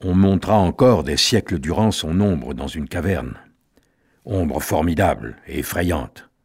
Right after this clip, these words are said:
Dieu est mort. Mais telle est la nature des hommes que, des millénaires durant peut-être, il y aura des cavernes où l'on montrera encore son ombre. Et quant à nous autres,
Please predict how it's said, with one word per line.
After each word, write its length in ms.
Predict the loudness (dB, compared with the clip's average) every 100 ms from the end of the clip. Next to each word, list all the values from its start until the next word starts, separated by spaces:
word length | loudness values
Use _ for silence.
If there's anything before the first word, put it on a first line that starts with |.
| _ _ _ _ _ _ _
Dieu 300 | 2 6 8
est 80 | 8
mort. 560 | 6 4 0 -10 _ _ _ _ _ _ _
Mais 380 | 2 4 2 -2 -10 _ _ _ _ _ _ _ _
telle 240 | 2 6 6
est 80 | 6
la 160 | 8
nature 380 | 6 4 2 2
des 220 | 0 0
hommes 300 | 2 2 2
que, 380 | 0 -2 0 -2 -6 -16
des 180 | -10 -6
millénaires 600 | 0 2 4 6 4 2
durant 380 | -2 0 0 0
peut-être, 560 | -4 -6 -4 -4 -8 -16 -20 -20 -10
il 140 | -4
y 60 | 0
aura 180 | 2 2
des 120 | 0
cavernes 580 | -2 0 2 2 2 0 -12 -6
où 100 | -2
l'on 160 | 0
montrera 560 | 2 0 0 -2 -2 0
encore 420 | -2 0 0 0
son 240 | -6 -6 -4
ombre. 360 | -4 -6 -12 -16 _ _ _ _ _ _ _
Et 140 | -10 -8
quant 140 | -6
à 120 | -4
nous 240 | -4 -4 -2
autres, 420 | -2 -2 -8 -18